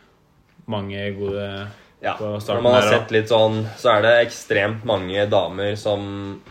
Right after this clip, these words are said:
Speaker 2: satser mer nesten på World Cup enn World Series, fordi dem, det er litt, kanskje lettere å hevde seg, og det gir bra med poeng til O L-kval. Så jeg tror jo at, eh, vi vil få se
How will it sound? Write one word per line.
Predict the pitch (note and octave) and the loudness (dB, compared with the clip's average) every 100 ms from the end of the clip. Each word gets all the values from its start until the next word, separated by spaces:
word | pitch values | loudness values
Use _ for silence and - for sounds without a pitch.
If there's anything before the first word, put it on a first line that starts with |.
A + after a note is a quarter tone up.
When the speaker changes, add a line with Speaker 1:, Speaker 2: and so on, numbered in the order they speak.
| G#2 | -20
Speaker 2:
satser | - B2+ - - G#2 | -2 -2 -2 -6 -6
mer | G#2 G2 F2+ | -2 -2 -2
nesten | F#2+ F#2+ - G#2 | -4 -8 -8 -4
på | G#2+ | 0
World | F#2+ F2 | 0 0
Cup | G#2 G2+ | -2 -2
enn | F#2+ | -2
World | F#2 F2+ | -2 -4
Series, | G2 F2+ A#2 - - - | -6 -4 -4 -6 -16 -8
fordi | G#2+ G2 | -4 -2
dem, | G2 G2 G2 G2 G2 F#2+ | -2 -2 -4 -8 -6 -2
det | |
er | F#2 F#2 | 0 0
litt, | F#2+ G2 | -2 -4
kanskje | - F#2+ G#2 F2+ F#2+ | -4 -4 -2 -2 -2
lettere | G2 - - F2+ | -2 -4 -6 -4
å | F#2+ | -2
hevde | G2 F2 F2 | -2 -4 -10
seg, | E2 G2+ A2+ F#2 | -2 2 2 2
og | G2 F#2+ | 0 0
det | F#2+ | -4
gir | F#2 F#2 G2+ | -6 -8 -10
bra | F#2+ F2+ | -4 -2
med | F2 F2+ | -2 -4
poeng | - F2+ F#2+ | -4 -6 -6
til | G2 G2 | -10 -8
O | E2 | -8
L-kval. | E2+ G#2 D#3 - _ _ _ _ _ _ - | -2 -2 -2 -8 _ _ _ _ _ _ -20
Så | - A#2 A2+ A2+ A2+ A2 A2 A2 A2 G#2+ G#2+ G#2+ - F#2 - | -4 2 4 6 6 6 6 6 6 4 2 0 -4 -14 -6
jeg | A2+ A2 A2 A2 | -2 2 0 -2
tror | - G#2 G#2 G#2+ | -6 -6 -4 0
jo | A2+ A2+ A2 | 0 0 0
at, | A2 - - | -2 -6 -2
eh, | A#2+ A2+ A2+ A2 G#2+ G#2+ G#2 G#2 G#2 - | 2 4 4 4 2 0 0 -2 -4 -10
vi | F#2+ G#2+ | -6 -4
vil | G#2 G#2 | -2 -4
få | - - | -8 -14
se | G2+ G2+ | -2 0